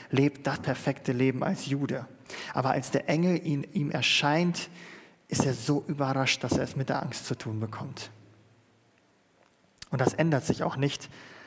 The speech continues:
als der Engel ihm dann seinen Sohn ankündigt. Sie hatten so lange gebetet, dass das passiert.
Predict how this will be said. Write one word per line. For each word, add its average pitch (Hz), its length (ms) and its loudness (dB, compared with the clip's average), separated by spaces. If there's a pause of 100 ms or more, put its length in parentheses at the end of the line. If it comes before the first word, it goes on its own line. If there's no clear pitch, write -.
(220)
als - 240 -4
der - 120 2
Engel 135 300 0
ihm 127 160 -2
dann 123 320 0 (600)
seinen 123 300 0
Sohn 120 240 -2
ankündigt. - 680 -6 (640)
Sie - 160 4
hatten 147 160 -4
so 135 300 2
lange 160 260 2
gebetet, 139 920 -2 (720)
dass - 180 -2
das - 140 -4
passiert. - 580 -8